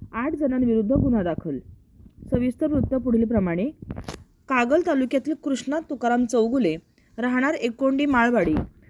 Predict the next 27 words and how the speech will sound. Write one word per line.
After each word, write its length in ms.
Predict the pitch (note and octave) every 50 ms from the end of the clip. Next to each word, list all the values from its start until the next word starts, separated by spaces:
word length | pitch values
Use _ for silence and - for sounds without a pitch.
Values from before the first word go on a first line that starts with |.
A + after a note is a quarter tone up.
| - - -
ह्याचे 280 | B3 A#3 A3 D4+ D#4
वजूर 340 | D4+ C#4+ B3 A3 A#3 C#4 D4+
बगळी 440 | C#4 C#4+ B3 A3+ A3+ G#3 E3 D#3+ - _ - -
येथे 200 | B3+ A#3+ - F4
फार्म 320 | - C#4+ B3+ A3+ A3 A3+
हाऊस 220 | A3+ A3 A3 A3
आहे. 260 | A3+ F#3 E3+ D#3 B2 - - - - - - - - - _ -
या 160 | A#3 C4+ D#4
ठिकाणी 360 | E4 F4 E4+ - C#4+ C#4 C#4+
दिनांक 400 | C4+ B3+ B3 A#3+ A#3+ A#3+ A#3+ C4
चोवीस 460 | C4 B3 - C4 A#3+ A3+ C4+ E4+ E4+ E4+
आठ 140 | B3+ A3+
दोन 140 | A#3 A#3 A3+
हजार 220 | A3+ A3 A#3+ A#3+ A#3
पंचवीस 440 | - A#3+ G#3 G#3 - C4+ D#4+ D#4+
रोजी 400 | D#4+ C4+ G#3+ G3 F#3+ G3 D3+ D3 - - _ _ _ _ - - -
रात्री 300 | A#3+ A#3 A3 C#4+ D4+ - -
एक 220 | G#3+ C4+ F4+ F4
वाजण्याच्या 400 | F4+ D4 B3 A#3 A#3 A3 G#3+ A#3+
सुमारास 580 | A#3 B3+ A#3+ G#3+ A3 A3+ G3 D3 D#3 E3 - - _ _ _ _ _ _ _ _ -
विनापरवाना 680 | A#3+ C4 C#4 D#4 F4 F4 F4 D#4 - B3+ B3 B3+ C4 C4+
बेकायदा 680 | B3+ A#3+ A#3 A3 - A#3+ A#3+ B3 B3+ C4 G#3 D3+ - - _ _
सार्वजनिक 640 | - - C4 A#3+ A#3 A#3+ B3+ B3+ D4 D4 E4+ G4 - -
ठिकाणी 340 | C#4 G#3+ - A#3+ B3 C4+ C#4 - -
इतरांना 480 | A#3+ A3 - C4+ C4+ C#4+ C#4+ D4+ E4+
त्रास 360 | E4+ E4+ D#4 A#3 A#3 B3 -
होईल 260 | C#4+ A3 E3 D3+ D3+